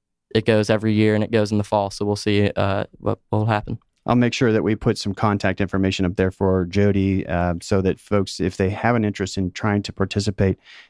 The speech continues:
Speaker 2: in that program, that they'll be able to do it. But I, I really appreciate you taking some time out of your morning to come and, and introduce folks to you and some of the things you've been doing.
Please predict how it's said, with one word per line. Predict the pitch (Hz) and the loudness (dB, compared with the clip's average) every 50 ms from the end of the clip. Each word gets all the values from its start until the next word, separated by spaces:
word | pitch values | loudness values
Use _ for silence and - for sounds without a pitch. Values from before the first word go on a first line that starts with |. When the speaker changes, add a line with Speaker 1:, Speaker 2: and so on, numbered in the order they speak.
| _ - | _ -2
Speaker 2:
in | - 101 101 | 0 2 2
that | 98 90 85 - | 2 2 0 0
program, | - 107 101 101 92 87 87 87 | 0 0 2 2 2 0 0 0
that | 87 82 - | 0 0 0
they'll | - 92 90 | 0 0 0
be | 85 90 87 87 | 2 0 0 0
able | 85 85 82 | 0 -2 -2
to | 87 | -2
do | 80 90 95 92 | 0 0 2 0
it. | 90 82 | 0 -2
But | - 87 82 - - - | -4 -6 -6 -8 -12 -16
I, | - - 87 95 - - | -10 -6 -6 -4 -2 0
I | 101 | 0
really | 101 92 104 107 107 98 | 2 2 2 2 2 2
appreciate | 92 - 110 98 - 104 76 | 0 0 -2 -2 0 0 -2
you | 64 - | 0 0
taking | - 101 98 98 90 | 0 0 0 0 -2
some | - - 92 | -6 -6 -4
time | - 101 98 98 95 | -2 0 2 2 2
out | 95 | 2
of | 92 90 | 2 0
your | 87 85 | 0 0
morning | 87 90 95 98 90 85 | 0 0 0 0 0 -2
to | 87 - | -4 -4
come | - 98 95 92 | -2 0 0 2
and, | 87 87 87 - | 2 0 -2 -4
and | - 95 95 92 87 78 - - | -4 -2 -2 -2 -2 -2 -4 -2
introduce | - 135 139 143 127 127 117 - | 0 2 2 2 2 0 -2 -2
folks | - 120 120 - | -2 -2 -2 -4
to | - - 104 | -6 -2 0
you | 107 113 131 139 117 | 2 4 4 4 2
and | 95 95 | 0 0
some | - - 104 98 | 0 0 0 0
of | |
the | 95 98 | 0 0
things | - 92 90 95 | 0 -2 -2 -2
you've | 90 90 | -2 -2
been | 87 87 | 0 0
doing. | 87 92 95 92 101 | 2 0 0 -2 -4